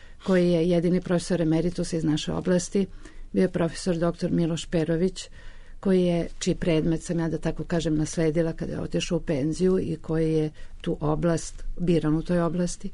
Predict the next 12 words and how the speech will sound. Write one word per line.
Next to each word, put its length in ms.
Bio 120
je 80
profesor 360
doktor 360
Branislav 500
Milenković, 680
koji 160
je 80
osnovao 380
naše 260
postdiplomske 760
studije, 560